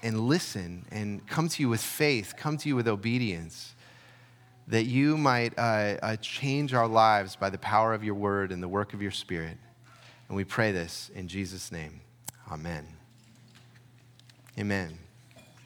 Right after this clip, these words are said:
Well, one of the most, uh, fascinating storylines of, uh, First Samuel that we're, uh, studying together is the psychology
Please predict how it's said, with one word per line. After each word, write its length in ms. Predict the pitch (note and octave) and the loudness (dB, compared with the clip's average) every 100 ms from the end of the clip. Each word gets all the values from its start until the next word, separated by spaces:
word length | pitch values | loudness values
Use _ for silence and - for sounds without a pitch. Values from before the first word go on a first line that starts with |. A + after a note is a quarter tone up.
| - - - - - - - - | -20 -16 -14 -12 -14 -14 -14 0
Well, 120 | B2+ | 6
one 100 | D#3+ | 6
of 80 | F#3+ | 6
the 60 | |
most, 280 | D#3+ D3 - | 6 6 6
uh, 120 | C#3 | 2
fascinating 640 | A#2+ C3+ C3 - D3 B2 A2 | 6 6 6 4 2 2 0
storylines 680 | - B2+ B2 A2+ G#2 G#2 - | 0 2 4 2 0 -2 0
of, 340 | A2 G2 - | 0 0 -4
uh, 160 | G#2+ G2+ | 0 2
First 460 | F#2+ - B2+ B2 - | 0 2 2 2 0
Samuel 340 | A#2+ A#2 G2+ | 0 0 0
that 120 | G2 | 0
we're, 260 | G#2 G#2 - | 2 0 0
uh, 140 | G#2 | -2
studying 400 | G2 - A2+ A#2 | 0 0 0 0
together 340 | G#2 G#2 G2 G2+ | -2 0 2 2
is 200 | F#2+ - | -2 -6
the 120 | G#2 | -4
psychology 1400 | - - G#2+ - - B2 C#3+ B2+ F#2+ F2+ E2+ F2+ G2 | -2 -2 -2 -2 4 4 6 2 -2 -6 -6 -6 -10